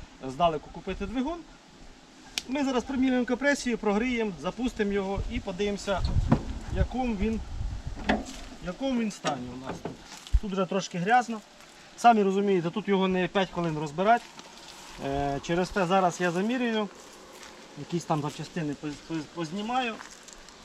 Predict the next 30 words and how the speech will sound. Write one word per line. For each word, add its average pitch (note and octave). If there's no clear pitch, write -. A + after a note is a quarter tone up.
Е, F#3+
і A#3+
потім A#3
уже F#3+
будем, F#3+
будем F#3+
його F3+
уже, E3
ну, D#4
я, A3
я G3+
як G3+
думав, D3+
що D3
зараз, D3
секунду. D3
Максимально A3
його F#3+
опускаємо F3+
на E3+
землю. A3
Ну, A#3+
я F#3+
його F3+
підніму G3
перше, E3
там A3
все G3+
знизу F#3+
відкручу. F3